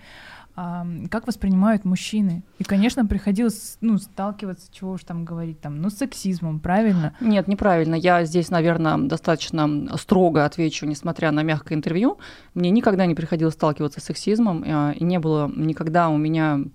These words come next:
Speaker 2: а, тыканье в мою там русскую фамилию, первая фамилия Палатова, вторая Никифорова, что я в Татарстане, куда я лезу, мне было двадцать пять лет. Я, наверное, немножко откачу назад и коротко расскажу, что я закончила в школу в четырнадцать лет и закончила вуз в восемнадцать лет, имея высшее образование, красный диплом.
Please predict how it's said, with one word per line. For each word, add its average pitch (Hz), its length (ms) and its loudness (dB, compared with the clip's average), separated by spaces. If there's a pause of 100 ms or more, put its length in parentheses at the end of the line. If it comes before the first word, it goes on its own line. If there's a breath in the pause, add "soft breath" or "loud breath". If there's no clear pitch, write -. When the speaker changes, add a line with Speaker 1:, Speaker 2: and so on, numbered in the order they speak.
(400 loud breath)
Speaker 2:
а, 151 160 2
тыканье 165 540 2
в 139 40 2
мою 156 240 2
там 156 160 0
русскую 196 240 0
фамилию, 165 360 -2
первая 156 200 0
фамилия 151 300 -2
Палатова, 165 460 0
вторая 160 280 -2
Никифорова, 147 500 0
что - 140 -6
я 151 40 2
в - 40 -18
Татарстане, 196 640 0
куда 151 220 -2
я 147 60 0
лезу, 190 280 0
мне 165 140 0
было 156 180 0
двадцать 147 280 -4
пять - 180 -8
лет. 269 160 -2 (480 loud breath)
Я, 175 100 0
наверное, 180 320 2
немножко 180 320 -2
откачу 165 300 -2
назад 175 300 0
и 185 40 -4
коротко 170 320 -2
расскажу, 165 360 -2
что - 160 -6
я 143 60 -2
закончила 165 400 -2
в - 40 -12
школу 285 220 0
в - 40 -10
четырнадцать 165 340 -4
лет 156 120 -4
и - 40 -6
закончила 151 760 -2
вуз 170 200 0
в - 80 -12
восемнадцать 165 540 0
лет, 143 280 -6
имея 165 380 -2
высшее 160 240 -4
образование, 156 440 0
красный 160 300 -4
диплом. 143 340 -4